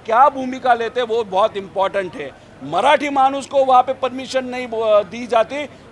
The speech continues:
अभी जो मराठी मानुस के मुद्दे पे आज तक लड़े, वो एकनाथ शिंदे साहब आज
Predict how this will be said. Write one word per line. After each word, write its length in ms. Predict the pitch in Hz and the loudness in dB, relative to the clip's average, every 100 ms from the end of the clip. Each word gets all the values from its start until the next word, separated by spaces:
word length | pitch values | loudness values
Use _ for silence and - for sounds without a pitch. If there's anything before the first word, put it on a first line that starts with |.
| - | 0
अभी 400 | 214 311 277 175 - - - | 2 2 -4 -8 -14 -20 0
जो 140 | 269 | 0
मराठी 420 | 226 220 277 285 | 2 4 4 2
मानुस 400 | 277 254 262 254 | 0 0 0 -4
के 120 | 262 247 | -6 -6
मुद्दे 340 | 233 - 247 | -6 -2 -2
पे 120 | 247 | 0
आज 340 | 202 233 247 - | 0 2 0 0
तक 120 | 226 | -4
लड़े, 260 | 233 240 226 | -2 -2 0
वो 200 | 240 214 | 0 -2
एकनाथ 380 | 214 233 240 | -4 -2 -2
शिंदे 380 | 233 220 220 240 | -2 -8 -6 -4
साहब 340 | - 214 226 - | -2 0 -2 0
आज 300 | 208 220 | 0 0